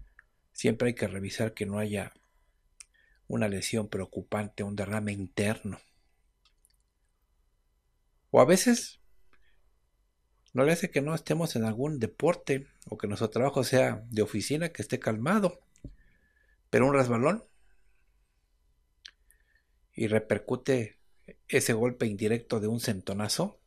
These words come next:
así le llamamos, ¿no? Cuando caemos sentados, ¿no? Que puede ser en la escalera, un resbalón ahí en la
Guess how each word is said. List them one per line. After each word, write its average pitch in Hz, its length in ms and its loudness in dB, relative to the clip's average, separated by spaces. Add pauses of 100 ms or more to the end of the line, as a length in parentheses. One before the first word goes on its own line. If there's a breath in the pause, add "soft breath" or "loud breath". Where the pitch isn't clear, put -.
así 120 180 -6
le 107 100 -2
llamamos, 107 360 -6
¿no? - 140 -8
Cuando 101 280 -6
caemos 104 580 -6 (720)
sentados, 110 720 2
¿no? 135 200 -6 (1160 loud breath)
Que - 120 -4
puede 123 220 4
ser 123 160 2
en 107 40 0
la 104 40 0
escalera, 104 640 0
un 104 160 -6
resbalón 98 540 -4
ahí 110 340 -6
en 95 180 -12
la 98 220 -16